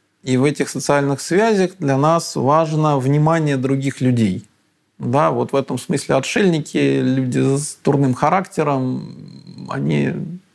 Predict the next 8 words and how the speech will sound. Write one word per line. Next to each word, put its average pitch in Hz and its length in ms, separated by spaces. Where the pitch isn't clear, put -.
испытывают 143 540
больший 139 380
стресс, 214 320
живут 147 320
в - 60
среднем 139 520
чуть - 180
поменьше. 110 560